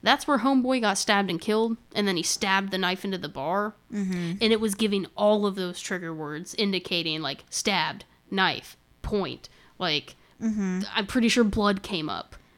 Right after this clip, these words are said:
Speaker 2: Pro-, yeah, I didn't get to see, I don't know who said it. I don't believe it was mine. It, eh, it may have been mine. I don't know.
Speaker 1: I can't, I can't remember. I think it was a mixture of the Ovilus and the Ghost Tube, but I, 'cause everyone's like, "What does point,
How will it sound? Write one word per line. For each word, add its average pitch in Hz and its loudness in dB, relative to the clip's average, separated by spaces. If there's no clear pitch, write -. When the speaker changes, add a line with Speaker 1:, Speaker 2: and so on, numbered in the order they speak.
Speaker 2:
Pro-, 196 0
yeah, 196 4
I 196 2
didn't 226 0
get 208 -2
to 190 -4
see, 190 -2
I 175 4
don't 190 2
know 180 0
who 180 -2
said 165 0
it. 160 0
I 170 -2
don't 170 -2
believe 160 -2
it - -4
was 160 -4
mine. 160 -2
It, 220 -2
eh, 320 -2
it 254 -6
may 269 -2
have 220 0
been 185 0
mine. 165 -2
I 262 2
don't 294 2
know. 202 0
Speaker 1:
I 240 4
can't, 269 4
I 247 4
can't 311 6
remember. 226 4
I 240 6
think 311 6
it 311 6
was 240 6
a 220 4
mixture 220 2
of 190 2
the 190 -2
Ovilus 190 2
and 185 2
the 185 0
Ghost 180 -4
Tube, 185 -2
but 175 4
I, 262 6
'cause 233 4
everyone's 247 4
like, 208 -2
"What 247 -4
does 269 -2
point, 240 -6